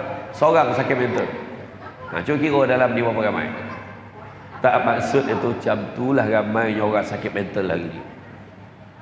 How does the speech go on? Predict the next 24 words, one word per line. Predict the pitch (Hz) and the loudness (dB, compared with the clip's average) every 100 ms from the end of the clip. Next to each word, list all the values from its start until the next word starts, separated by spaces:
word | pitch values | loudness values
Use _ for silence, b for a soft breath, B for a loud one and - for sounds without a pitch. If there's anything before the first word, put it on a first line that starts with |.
| - - - | -20 -14 2
Dia | 143 | 4
senang | 190 180 175 196 | 6 6 6 6
ya, | 175 | 4
kita | 143 156 190 | 4 4 4
bergurau, | 180 170 143 131 151 147 - - | 6 6 8 6 6 0 -4 -4
contoh | 139 165 156 | 2 4 4
kita | 143 160 | 4 2
bergurau, | 147 156 180 | 4 6 6
kita | 185 - | 6 4
rolak. | 147 143 120 98 | 6 6 6 6
Tapi | 143 196 | 4 4
ada | 190 | 6
orang | 196 202 196 | 6 6 6
tu | |
bergurau, | 185 196 214 185 | 6 8 8 6
dia | |
terasa, | 180 170 175 | 6 4 6
langsung | 147 156 | 6 6
dia | 196 | 8
balik. | 180 165 - - - - | 8 6 2 -2 -8 -2
Ha, | 87 87 | 0 2
main | 101 139 | 2 4
mental | 131 113 180 | 4 4 4
tu. | 156 | 4